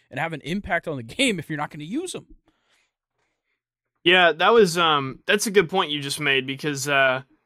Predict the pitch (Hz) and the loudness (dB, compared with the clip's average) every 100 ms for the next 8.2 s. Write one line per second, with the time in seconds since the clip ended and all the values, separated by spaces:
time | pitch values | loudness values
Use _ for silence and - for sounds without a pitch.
0 | _ _ _ - 175 170 226 311 202 180 | _ _ _ 0 2 4 4 4 4 4
1 | 175 160 156 151 139 196 208 - - - | 2 0 -4 -6 0 2 2 -2 -14 -4
2 | 139 139 131 151 143 139 139 131 123 120 | 2 2 2 -2 0 0 0 -2 -6 -6
3 | 127 120 - 123 113 101 90 - - _ | -8 -10 -10 -8 -10 -12 -14 -16 -16 _
4 | _ _ _ _ _ _ _ _ _ _ | _ _ _ _ _ _ _ _ _ _
5 | - 151 147 143 139 135 151 196 208 175 | 0 2 4 4 2 0 0 0 2 0
6 | 156 - 190 165 170 165 165 151 139 127 | 0 0 0 0 0 0 0 -2 -4 -6
7 | - 196 175 120 117 113 101 _ 113 143 | -2 0 2 0 -4 -16 -20 _ -6 -6
8 | 113 | -6